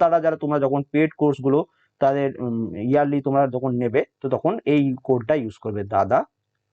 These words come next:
টেন। ওকে, তাহলে টেন পাউন্ড, টেন পার্সেন্ট তোমরা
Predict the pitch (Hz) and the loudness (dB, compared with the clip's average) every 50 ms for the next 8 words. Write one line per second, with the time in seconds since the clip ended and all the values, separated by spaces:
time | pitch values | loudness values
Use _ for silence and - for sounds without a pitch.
0 | _ _ _ 104 95 - - _ _ - - 262 240 208 190 156 - 160 151 143 | _ _ _ -12 -12 -12 -14 _ _ -4 -2 0 0 0 0 0 0 -2 -2 0
1 | 147 147 139 131 131 - _ _ 143 131 - - - 127 - 131 120 117 - 131 | 2 0 0 0 -2 -6 _ _ -2 -2 -2 -2 -4 -4 -2 -4 -4 -2 -2 -2
2 | 131 123 - 123 117 - 127 120 113 123 123 | -2 0 -2 -2 -2 -2 -4 -6 -4 -4 -4